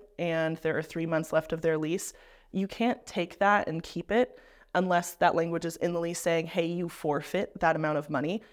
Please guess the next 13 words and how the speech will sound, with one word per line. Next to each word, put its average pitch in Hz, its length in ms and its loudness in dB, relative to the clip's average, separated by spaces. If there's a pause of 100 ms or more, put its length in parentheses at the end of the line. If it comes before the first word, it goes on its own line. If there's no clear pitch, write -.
(120)
Usually, 262 540 0 (120)
from 180 240 0
what 165 100 2
I've 160 120 2
seen, 165 420 -2
landlords 175 640 0 (280)
require 170 480 4
them 160 180 0
to 160 100 -6
forfeit - 400 -4
the 156 140 0
entire 143 420 0
amount. 69 300 -4